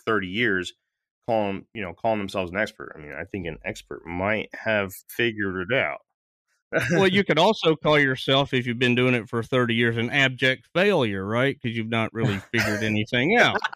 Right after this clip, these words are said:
Speaker 2: So, I mean, people just need
Speaker 3: Snap.
Speaker 2: to calm,
Speaker 3: <laughs>
Speaker 2: uh, people just need to calm down with, with some of these, uh,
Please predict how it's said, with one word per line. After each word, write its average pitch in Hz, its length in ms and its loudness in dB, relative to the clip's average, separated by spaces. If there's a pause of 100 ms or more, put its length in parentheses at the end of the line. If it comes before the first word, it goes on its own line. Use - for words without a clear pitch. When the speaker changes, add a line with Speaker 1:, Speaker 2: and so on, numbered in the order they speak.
(460)
Speaker 2:
So, 175 260 6
I 202 80 4
mean, 196 200 4 (420)
people 277 300 4 (120)
just 202 320 2
need 180 100 6
Speaker 3:
Snap. 143 220 4
Speaker 2:
to 135 80 4 (120)
calm, 156 540 4
Speaker 3:
<laughs> - 100 -10
Speaker 2:
uh, 175 1080 -2 (260)
people 262 280 4
just 220 200 0
need 196 180 4
to 143 100 0
calm 151 400 4
down 113 440 2
with, 110 280 2
with 127 180 2
some 151 300 4
of 139 80 4
these, 131 320 4
uh, 113 240 2